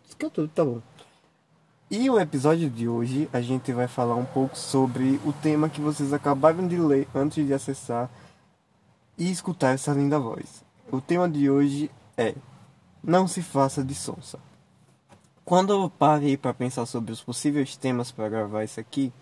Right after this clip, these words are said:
eu fiquei imaginando o que eu poderia falar com vocês. E em alguns fatos que aconteceram durante a minha vida, nesse passar de tempo que eu tava sem gravar, eu acabei conhecendo uma pessoa.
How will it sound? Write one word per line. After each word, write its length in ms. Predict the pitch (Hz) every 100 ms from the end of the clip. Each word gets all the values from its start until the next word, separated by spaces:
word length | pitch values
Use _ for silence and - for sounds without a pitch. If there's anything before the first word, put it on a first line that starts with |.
| - - - -
eu 120 | 165
fiquei 280 | 190 - 185
imaginando 760 | 175 180 170 175 151 139 147
o 40 | 156
que 120 | -
eu 40 |
poderia 380 | 151 170 160 156
falar 320 | 156 143 139
com 180 | 139 151
vocês. 600 | 143 165 110 110 113 - _ _ _ _ _ -
E 240 | 190 208
em 40 |
alguns 580 | 208 190 196 220 208 -
fatos 400 | - 165 165 -
que 80 | -
aconteceram 580 | 139 135 131 131 135 120
durante 360 | 117 113 110 113
a 40 |
minha 240 | 110 107
vida, 400 | 104 110 117 113
nesse 260 | 110 110 -
passar 480 | - 117 - 123 127
de 120 | 120
tempo 340 | - 117 -
que 80 | -
eu 20 |
tava 220 | - 110 120
sem 180 | 117
gravar, 420 | 110 113 110 131 131 - - - _ _ -
eu 120 | 151
acabei 760 | 165 180 156 165 170 180 175 -
conhecendo 540 | 185 180 - 131 117
uma 120 | 113
pessoa. 520 | - 165 - 151 156